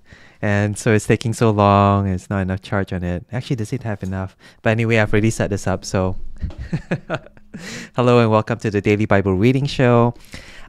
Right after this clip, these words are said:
I am looking at two passages from two books that I don't really know very much about. So I'm just going to start by saying that. But we're gonna look at it together. We're gonna learn from it together. It's the books of, uh,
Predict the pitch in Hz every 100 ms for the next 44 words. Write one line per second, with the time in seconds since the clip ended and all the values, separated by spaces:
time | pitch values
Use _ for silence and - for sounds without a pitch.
0 | - 131 127 120 139 139 123 - - -
1 | 151 - 113 113 - - 117 - 98 -
2 | - 127 110 104 - 110 95 107 117 120
3 | 123 113 107 104 98 92 95 90 90 90
4 | - 85 85 78 - - - - - -
5 | 107 117 120 117 107 98 - - 113 110
6 | - 90 95 - 117 127 131 139 156 -
7 | - - - - 160 175 165 147 147 123
8 | 120 117 110 107 107 107 92 104 104 98
9 | 90 101 90 87 90 80 - 95 104 -
10 | - - 101 92 90 90 - 95 92 90